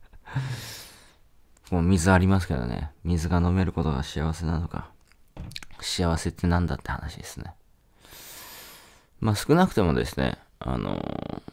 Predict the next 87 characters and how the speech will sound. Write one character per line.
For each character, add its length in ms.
な 120
ん 80
だ、 380
お 100
金 240
が 80
な 120
い 60
よ 80
り 60
は 100
お 60
金 200
が 80
あ 40
っ 60
た 100
方 60
が 60
い 40
い 20
ん 60
で 100
稼 260
げ 120
ば 80
い 20
い 40
と 100
思 80
い 40
ま 140
す。 240
で 60
も 80
お 40
金 220
が 80
な 100
く 80
て 80
も 80
幸 300
せ 140
を 60
感 220
じ 100
る 60
こ 140
と 80
は 80
で 100
き 100
る 60
と 100
思 120
い 60
ま 120
す。 160
お 80
金 220
が 80
な 120
く 100
て 100
も、 280
あ、 140
水 260
が 80
飲 160
め、 140
日 100
本 200
っ 20
て 340
水 200
飲 120
め 80
る 100
ん 100
だ 80
な 200
っ 60
て 80
思 180
え 60
ば 220